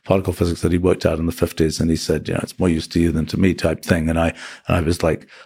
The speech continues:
I intended to look at it and give it back, and I still have my files now. So <laughs> it's, uh, but, uh, that's what happens when, when it's finiteness of human lives. It, um, I, you know, maybe if he'd lived another twenty years, I would have,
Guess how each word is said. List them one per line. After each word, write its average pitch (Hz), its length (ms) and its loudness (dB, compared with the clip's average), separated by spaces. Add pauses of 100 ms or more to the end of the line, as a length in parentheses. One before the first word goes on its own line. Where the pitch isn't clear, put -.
(100)
I - 60 0
intended 104 580 2
to - 100 -2
look 107 200 4
at 107 100 2
it 90 80 -8
and 95 80 -4
give 92 100 2
it 87 140 -4
back, 95 300 -2
and 85 100 0
I 82 160 -6 (160)
still - 240 -8
have 85 140 -12
my 78 100 -14
files 62 420 -10
now. 76 180 -10
So - 420 -6
<laughs> - 120 -20 (180)
it's, 147 380 2
uh, - 400 0 (140)
but, 127 340 2
uh, 120 140 4 (120)
that's 127 260 0
what 123 120 6
happens 101 460 -2
when, 104 160 4 (120)
when 110 360 2
it's - 160 -10
finiteness 113 560 0
of 104 80 -2
human 107 320 0
lives. 95 460 0
It, 107 440 0
um, 95 160 2 (360)
I, 95 260 2
you 104 140 0
know, 92 200 -4
maybe 98 260 0
if 95 100 -2
he'd 92 100 -4
lived 98 160 0
another 87 200 -4
twenty 90 260 -4
years, 87 200 -4
I 90 60 -2
would 92 140 2
have, 87 200 -4